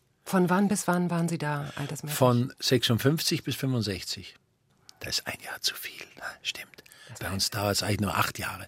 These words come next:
Speaker 1: Nein, das, das ist so
Speaker 2: Aber
Speaker 1: lustig.
Speaker 2: ich hab's
Speaker 1: Das,
Speaker 2: mir
Speaker 1: ja,
Speaker 2: zu gut gefallen,
Speaker 1: das
Speaker 2: dass
Speaker 1: find-,
Speaker 2: ich's
Speaker 1: ja.
Speaker 2: dann
Speaker 1: Die
Speaker 2: ein
Speaker 1: Gegend
Speaker 2: Jahr
Speaker 1: ist
Speaker 2: länger
Speaker 1: einfach
Speaker 2: ge-,
Speaker 1: schön.
Speaker 2: die Gegend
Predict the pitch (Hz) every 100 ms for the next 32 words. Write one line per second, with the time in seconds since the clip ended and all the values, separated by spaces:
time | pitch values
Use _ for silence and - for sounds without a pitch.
0 | - 196 208 208 208 220 240 220 - -
1 | 190 165 175 - 151 143 160 170 160 135
2 | 147 151 147 - 143 220 147 139 - -
3 | 202 233 143 135 135 135 110 104 - 123
4 | 117 143